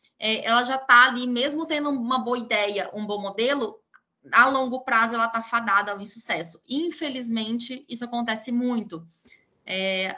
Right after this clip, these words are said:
a gente brasileiro, naturalmente, muitas vezes acha que não precisa de apoio.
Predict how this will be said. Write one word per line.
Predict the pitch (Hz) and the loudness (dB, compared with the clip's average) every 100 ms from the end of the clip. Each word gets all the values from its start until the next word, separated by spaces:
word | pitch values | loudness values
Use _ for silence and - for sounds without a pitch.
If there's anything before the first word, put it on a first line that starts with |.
| - | -10
a | 175 | -12
gente | 175 220 226 208 | -4 -2 -2 -4
brasileiro, | 220 226 220 220 214 | 0 0 0 -4 0
naturalmente, | 220 226 226 214 196 208 226 240 | -2 0 2 2 0 -4 -4 -6
muitas | 214 214 226 | -6 -4 -4
vezes | 202 214 214 214 214 | -2 -4 -4 -4 0
acha | 208 226 | 0 0
que | 220 | -4
não | 226 | -2
precisa | 233 233 226 | -2 -4 -4
de | 208 | -2
apoio. | 240 240 220 202 185 | -2 -2 -2 -2 -6